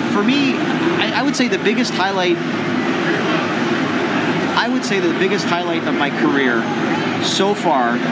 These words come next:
has been when I had an intern that was with me for seven months. This was almost eight or nine years ago. And I used to take him all the time, right around the corner from, uh, from my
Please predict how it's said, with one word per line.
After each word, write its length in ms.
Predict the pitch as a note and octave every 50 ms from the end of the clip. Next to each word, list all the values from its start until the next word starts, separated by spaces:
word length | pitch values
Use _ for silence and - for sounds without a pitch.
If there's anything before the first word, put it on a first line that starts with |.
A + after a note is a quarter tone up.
| - - - - - -
has 160 | D3+ D3 B2 -
been 800 | - E3 E3+ E3 D#3 D3 C#3+ C#3 C#3 C3+ - - - A#2+ B2 C3+
when 460 | C#3 C#3 C3+ C3+ C3 B2+ B2+ B2 B2 C#3+ D3
I 60 | C#3+
had 200 | D3+ E3+ F3+ F3+
an 140 | F#3+ F3 E3+
intern 520 | F3+ E3+ E3+ E3+ - E3 C#3+ C3 B2 B2+ A#2+ A#2 - - - - - - - - - - - A2 C3+
that 220 | D3 C#3+ C#3 C#3
was 180 | D#3 D3 C#3 C3
with 200 | D#3+ E3+ F3 E3
me 60 | E3
for 160 | C#3 A#2 C3+
seven 340 | B2+ - - D#3+ D#3+ F3 F#3+
months. 340 | F3+ E3+ D3 C#3+ C#3 - -
This 160 | - C#3+ - -
was 160 | D3 B2+ B2+
almost 400 | - D#3+ E3+ F3 E3+ D#3 - -
eight 260 | - D#3+ D#3+ D#3 D3
or 60 | C#3+
nine 260 | C#3 C#3+ C#3 C#3 C#3
years 240 | C#3 C3+ C3+ B2+ -
ago. 160 | C3 G#2+ A2+
And 600 | G2 F#2+ F#2+ E2+ - - - - B2 B2+ C#3 C#3+ C#3+
I 40 | D3+
used 220 | D#3+ - - -
to 80 | - E3+
take 260 | - - F#3+ F3+ E3
him 160 | D#3 E3 D3+
all 120 | D3 D#3
the 120 | E3 F3 E3
time, 380 | - E3 D#3 D3 C#3+ C#3 C3+
right 140 | C3+ C#3+ D#3+
around 180 | F3 E3+ F3 F3+
the 60 | F3+
corner 260 | E3+ E3+ F3+ E3 E3
from, 320 | D#3+ - E3 D#3+ D3+ D3+ D3
uh, 320 | C#3+ C#3 C3+ C3 B2+ A#2+ - A2+ - - - -
from 100 | - D3+
my 180 | D3+ D#3 D#3+